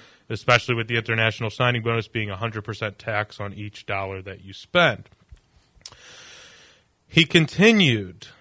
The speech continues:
"When you're looking at the overall investment, it's real, and historically there aren't too many players who sign for those type of dollars." He's correct. I believe this was the second largest international signing in baseball history,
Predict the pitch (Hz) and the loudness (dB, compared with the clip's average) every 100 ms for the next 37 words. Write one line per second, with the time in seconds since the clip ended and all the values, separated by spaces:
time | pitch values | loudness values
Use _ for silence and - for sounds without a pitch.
0 | _ _ _ _ _ - 135 151 151 165 | _ _ _ _ _ 0 2 4 6 4
1 | 185 202 175 139 147 151 165 151 127 113 | 2 0 2 6 6 8 6 6 4 4
2 | 135 - 120 117 117 - 117 143 156 151 | 2 2 -6 -4 -8 -8 0 4 6 6
3 | 127 110 117 - 131 135 - 147 127 120 | 4 0 -8 2 4 4 4 2 4 4
4 | 113 - 151 175 170 - 127 127 - 113 | 2 0 0 2 0 2 4 2 -2 -4
5 | 113 110 104 107 104 104 110 104 113 139 | -2 -2 -2 -4 -4 -2 -4 -4 -2 4
6 | 156 120 101 - 110 101 - 135 120 101 | 6 4 -2 -12 -12 -10 -4 0 0 -2
7 | - 107 104 104 104 104 101 107 101 - | -10 -8 -6 -6 -6 -8 -8 -8 -8 -10
8 | 104 - - 110 - 113 107 104 104 101 | -14 -12 -4 -2 -2 -6 -4 -4 -4 -6
9 | 101 - 101 104 101 98 107 95 - 110 | -8 -8 -10 -8 -8 -8 -10 -10 -4 -4
10 | 110 107 101 98 98 - 101 120 139 - | -4 -6 -8 -8 -10 -10 -6 -4 -4 -2
11 | 135 131 | -2 -2